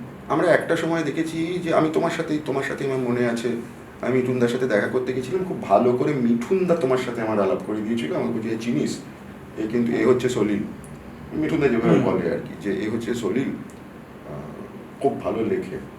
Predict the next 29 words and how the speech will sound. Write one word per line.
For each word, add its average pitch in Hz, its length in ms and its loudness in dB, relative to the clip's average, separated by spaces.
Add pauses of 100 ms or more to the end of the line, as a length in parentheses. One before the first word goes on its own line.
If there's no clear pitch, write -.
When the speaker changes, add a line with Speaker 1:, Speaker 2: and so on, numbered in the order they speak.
(400)
Speaker 1:
আমার 110 180 -2
সাথে 107 200 -2
যে 110 160 0
তোর 117 180 -2
ছবিটা 110 280 -2
হচ্ছে 120 320 -4
তুই 101 260 -4
দেখিস, 92 200 -4
আমার 113 260 0 (420)
পোর্শনটা 117 380 0
ওকে 95 220 2
দিয়ে 95 200 -2
লেখাস।" - 320 -6 (200)
Speaker 2:
হুম। 127 80 -4 (640)
Speaker 1:
এবং 165 200 4
তখন 190 260 4
সেটা 170 260 6
ছিল 165 240 0
হচ্ছে, 175 420 0 (160)
ছবিটার 156 260 0
নামও 131 280 4
বলে 117 180 0
দিচ্ছি, 113 380 -2 (100)
স্বপন 123 380 2
দা, 95 200 4
মানে 107 120 0
স্বপন 131 340 2
সাহা, - 320 2
আহ, - 1160 -6